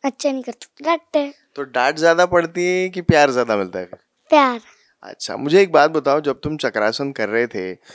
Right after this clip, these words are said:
Speaker 2: सब लोग देख रहे होंगे, कैमरा वाले, सर थे, मम्मी थी, डैडी थी, दादी थी, तो डर लग रहा था कि कर पाओगे कि नहीं कर पाओगे?
Speaker 1: हम ना सर थे बस और दो सर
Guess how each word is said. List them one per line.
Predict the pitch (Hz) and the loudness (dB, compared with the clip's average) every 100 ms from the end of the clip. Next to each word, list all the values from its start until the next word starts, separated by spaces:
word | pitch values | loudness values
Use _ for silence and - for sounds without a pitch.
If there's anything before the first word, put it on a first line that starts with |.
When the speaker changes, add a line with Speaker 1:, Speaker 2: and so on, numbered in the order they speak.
| _ | _
Speaker 2:
सब | - 156 147 | -4 -2 0
लोग | 131 139 131 | 0 0 0
देख | 123 123 | -4 -2
रहे | 117 | -4
होंगे, | 113 110 110 107 | -4 -6 -4 -4
कैमरा | 104 104 101 104 107 | -4 -6 -4 -4 -2
वाले, | 104 104 104 104 104 | -4 -6 -6 -6 -10
सर | - 104 107 104 | -6 -2 -2 -2
थे, | 107 104 104 | -6 -4 -6
मम्मी | 101 104 107 104 | -10 -10 -10 -12
थी, | 110 98 | -12 -12
डैडी | 92 101 110 | -8 -8 -10
थी, | 107 110 | -14 -12
दादी | 104 90 123 | -10 -8 -8
थी, | 127 127 110 _ - - _ | -8 -10 -10 _ -20 -20 _
तो | 175 | -4
डर | 156 143 175 | 4 4 6
लग | 208 202 | 4 4
रहा | 214 | 2
था | 311 | 0
कि | 285 | -4
कर | - 208 | 2 2
पाओगे | 202 185 175 175 180 | 6 6 6 2 -6
कि | 175 180 170 | -8 -8 -4
नहीं | 165 156 | -4 -2
कर | 156 | -4
पाओगे? | 143 143 143 - _ _ - - - | 0 0 -2 -10 _ _ -20 -16 -8
Speaker 1:
हम | 294 | -6
ना | 311 339 - - | -2 -2 -4 -12
सर | - 311 320 330 | 2 4 4 2
थे | - 359 359 | 2 4 6
बस | 311 330 330 | 4 0 4
और | 330 330 | 2 2
दो | 285 311 | 4 4
सर | 302 302 277 | 4 -2 -2